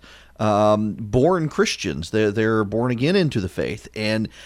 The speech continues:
one of the, the most striking stories that I hear constantly is the number of these people who convert because they start dreaming.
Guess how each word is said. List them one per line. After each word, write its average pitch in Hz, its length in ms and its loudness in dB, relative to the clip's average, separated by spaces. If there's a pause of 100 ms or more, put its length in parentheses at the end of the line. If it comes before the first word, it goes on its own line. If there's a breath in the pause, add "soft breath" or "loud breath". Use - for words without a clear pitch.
(140 loud breath)
one 180 280 2
of 269 100 0
the, 165 220 4
the 139 160 2
most 143 260 4
striking 135 880 2
stories 151 760 2
that 117 120 4
I 113 60 4
hear 113 200 -2
constantly 139 1200 -2 (680 soft breath)
is 151 600 4
the 147 140 0
number 185 300 2
of 202 80 0
these 170 200 -2
people 156 680 0
who 151 220 2
convert 135 960 0
because 143 280 2
they 139 100 0
start 131 320 -2
dreaming. 110 800 -2